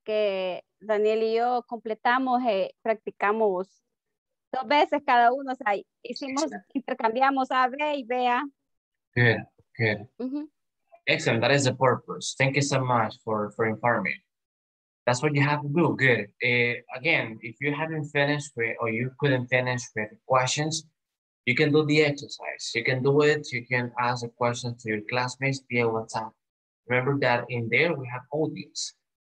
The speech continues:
Speaker 2: Probably you can send audios. Es una ventaja, ¿verdad? Así es que los que no completamos, repito, podemos hacer el ejercicio, por favor, vía WhatsApp. Y pues, es bien fácil, ¿verdad? Podemos enviar audios incluso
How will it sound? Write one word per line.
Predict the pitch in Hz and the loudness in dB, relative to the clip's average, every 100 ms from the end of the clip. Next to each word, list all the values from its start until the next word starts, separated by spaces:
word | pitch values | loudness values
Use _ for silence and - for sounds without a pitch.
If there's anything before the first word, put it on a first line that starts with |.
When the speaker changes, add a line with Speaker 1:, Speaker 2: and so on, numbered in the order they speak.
| _ | _
Speaker 2:
Probably | 117 117 117 113 | 0 2 2 0
you | 110 | 0
can | 117 | -4
send | - 110 - | -6 -8 -4
audios. | 131 117 - _ - - _ _ _ _ _ - | -2 -4 -10 _ -12 -12 _ _ _ _ _ -12
Es | 127 131 | -8 -2
una | 160 147 | 0 2
ventaja, | 127 127 147 113 | 0 0 -2 -2
¿verdad? | - - - | -8 -12 -12
Así | - 110 | -10 -10
es | - | -2
que | 127 127 - _ _ _ _ _ - | 0 0 -8 _ _ _ _ _ -2
los | 117 - | -2 0
que | 117 | -2
no | 120 | -2
completamos, | 139 139 143 147 160 | -2 0 2 0 0
repito, | 131 139 139 180 - | -2 -4 -6 -6 -6
podemos | 120 123 120 | -4 -4 -4
hacer | - 123 120 | -4 -2 0
el | |
ejercicio, | 120 113 - 127 135 143 | 0 -2 -4 -8 -8 -10
por | 139 - | -12 -6
favor, | 135 139 160 160 _ | -4 -2 -4 -6 _
vía | 120 107 | -2 0
WhatsApp. | 107 107 123 156 165 _ _ | -2 -4 -4 -4 -6 _ _
Y | 127 113 | -10 -10
pues, | 110 - 104 104 - - _ _ _ _ _ _ 117 | -8 -6 -4 -4 -6 -10 _ _ _ _ _ _ -4
es | 117 | 0
bien | 139 143 | 2 2
fácil, | 135 113 - | 2 0 -6
¿verdad? | - - 95 | -10 -10 -8
Podemos | - 113 120 135 135 - - _ _ _ _ _ | -4 -2 0 0 0 -4 -10 _ _ _ _ _
enviar | 131 123 120 123 | -2 2 2 2
audios | 139 139 113 113 | 2 0 -4 -8
incluso | 107 131 117 - | -8 -4 -4 -6